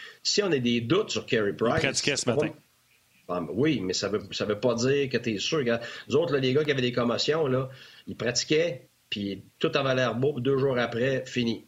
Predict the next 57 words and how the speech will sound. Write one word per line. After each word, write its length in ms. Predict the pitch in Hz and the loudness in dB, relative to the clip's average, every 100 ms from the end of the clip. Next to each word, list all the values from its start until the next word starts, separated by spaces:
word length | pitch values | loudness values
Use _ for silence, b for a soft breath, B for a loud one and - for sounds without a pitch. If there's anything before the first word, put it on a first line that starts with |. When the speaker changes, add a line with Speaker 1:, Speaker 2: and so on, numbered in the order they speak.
| _ | _
Speaker 1:
On 60 | - | -18
retombe 320 | - 135 123 | -14 -4 -2
à 80 | 113 | 0
zéro 320 | 113 113 120 | 0 2 0
pour 120 | 113 | 0
le 80 | 113 - | -4 -2
Speaker 2:
Non, 120 | 107 | 0
non, 100 | 160 135 | 0 0
je 60 | |
suis 20 | |
Speaker 1:
protocole. 180 | - 131 | 0 0
Speaker 2:
d'accord, 280 | 147 160 135 | 0 0 -2
Speaker 1:
Fait 40 | 127 | -2
que 40 | |
Speaker 2:
mais 520 | 131 131 127 123 120 117 - _ - | 0 0 0 -2 -6 -12 -20 _ -8
il 200 | 127 123 | -4 -2
était 220 | 135 147 | 0 0
pas 400 | 131 165 170 160 - | 0 0 0 -2 -2
à, 240 | 131 123 | -2 -2
tu 60 | 117 | -2
sais, 100 | 156 | -4
c'est 120 | 139 | -2
un 40 | 127 | -2
gardien 320 | 127 120 127 | -2 -2 -4
de 60 | 120 | -2
but, 140 | 147 | -2
là, 100 | 120 | -2
fait 100 | 113 | -6
qu'il 80 | - | -6
peut 60 | 117 | -6
recevoir 300 | - 127 123 | -2 -2 -2
un 120 | 113 | -2
puck 180 | 123 117 | -4 -4
d'en 180 | 113 107 | -6 -4
face, 380 | 143 156 - - | -6 -6 -10 -8
fait 100 | 110 | -6
qu'il 120 | 123 | -4
était 140 | 123 117 | -4 -2
pas 160 | 147 | -2
limité. 600 | 131 127 127 113 131 117 | -2 -4 -4 -4 -4 -6
Tu 520 | - - - - _ - | -12 -20 -20 -20 _ -4
sais, 80 | 131 | -2
normalement, 640 | 120 120 131 139 123 117 | -2 -2 -2 -2 -2 -2
si 180 | - - | -4 -4
t'es 140 | 127 | -4
un 160 | 120 113 | -2 -2
joueur, 240 | 120 135 | -2 -4
tu 60 | 117 | -4
vas 60 | 113 | -4
avoir 100 | 117 | -4
un 20 | |
chandail 460 | 123 117 120 123 | -4 -2 -2 -4
non 160 | 120 117 | -4 -6
contact, 420 | 117 110 131 127 | -6 -6 -6 -6
et 60 | 117 | -6
cetera. 340 | 113 117 147 | -6 -4 -4
Donc, 240 | 131 120 | -4 -6